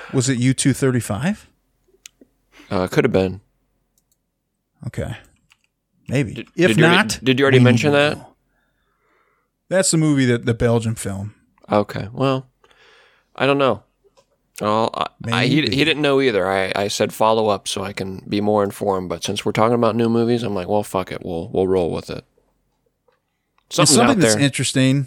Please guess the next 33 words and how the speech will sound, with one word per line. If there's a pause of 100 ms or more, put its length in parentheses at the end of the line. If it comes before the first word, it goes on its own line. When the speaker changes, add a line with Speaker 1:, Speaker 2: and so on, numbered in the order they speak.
(160)
Speaker 2:
Something,
Speaker 1:
if
Speaker 2:
something
interesting
is
out
there
in
the
ether. (840)
Speaker 1:
It
is.
There's
something
going
on. (480)
Uh,
Jamie
had
mentioned (300)
theaters (880)
and
that
movie
being
shopped
to
streaming
sites. (360)
Did
you
guys
hear